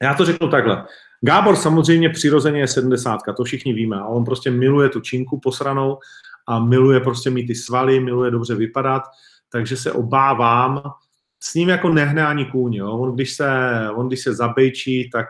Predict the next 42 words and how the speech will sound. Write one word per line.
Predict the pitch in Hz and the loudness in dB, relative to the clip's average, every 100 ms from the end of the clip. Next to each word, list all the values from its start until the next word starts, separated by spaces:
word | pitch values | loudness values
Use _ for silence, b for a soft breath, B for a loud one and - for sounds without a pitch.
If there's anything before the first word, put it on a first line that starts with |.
| - | -4
eh, | 117 110 107 107 | -4 -2 -4 -6
a | 117 | -6
když | 110 - | -8 -8
si | 113 | -6
prostě | 117 - | -6 -4
něco | 123 120 | -6 -4
usmyslí, | 107 - 131 127 127 123 123 123 b _ | -6 -2 -4 -2 0 0 0 -6 b _
tak, | - 113 - - | -4 -2 -2 -2
eh, | 113 110 107 110 107 107 | -2 0 -2 -2 -2 0
modré | 113 120 127 | 0 2 2
z | 120 | 2
nebe | 120 117 110 | 0 0 -2
nestačí | 101 - 120 - | -4 -6 -6 -6
na | 107 | -8
to, | - 110 | -6 -6
aby | 101 | -8
si | - 107 | -8 -8
změnil | 110 110 110 | -6 -4 -2
jeho | 110 110 | -2 -4
názor. | 104 104 98 - b b b b b - | -6 -8 -10 -12 b b b b b -2
Takže | 117 147 | 0 2
on | 190 185 196 180 | 4 4 6 6
by | 170 170 | 6 4
v | 170 - | 2 0
první | 175 170 143 | 0 2 2
řadě | 127 143 160 | 2 4 4
v | 127 | 2
mém | 131 151 180 | 2 2 2
vidění | 175 170 165 135 | 2 0 -2 -2
světa | - 143 151 | -2 0 0
měl | 147 151 | 0 0
být | 143 135 | -2 -4
sedmdesátka, | 143 139 156 147 147 | -4 -2 0 0 0
jestli | 135 - | -2 -2
ne | 143 131 | -4 -2
šedesát | 131 131 131 | 0 0 0
pětka, | 123 117 - 95 | 0 -2 -4 -8
ale | - 127 131 120 - | -4 -2 0 -2 -8
OK, | 120 - | -10 -2
je | 139 151 135 | 2 2 2
sedmdesát | - 139 131 113 | 0 -4 -2 -4
sedmička | - 131 143 - 147 143 | -4 -6 -8 -4 -2 -2